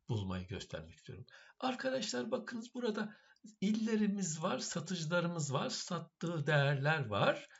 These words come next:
Ee, burada üç yüz kırk dört İzmir, yine bu arkadaşın İstanbul en büyük satış olduğu, e, yer bir anlamda.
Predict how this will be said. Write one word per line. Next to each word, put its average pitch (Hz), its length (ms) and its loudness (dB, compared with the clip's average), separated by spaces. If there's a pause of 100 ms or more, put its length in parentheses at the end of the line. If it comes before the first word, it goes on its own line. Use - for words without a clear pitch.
(340)
Ee, 151 320 0
burada 233 680 0
üç - 260 0
yüz - 140 0
kırk - 260 -8
dört 175 320 4
İzmir, 139 680 0 (200)
yine 165 240 2
bu 185 140 2
arkadaşın 135 720 -2
İstanbul 156 760 0
en 196 340 0
büyük 165 340 -4 (220)
satış - 600 -4 (100)
olduğu, 123 640 -4 (260)
e, 139 60 2 (300)
yer 113 440 4
bir 107 100 -4
anlamda. 95 580 -4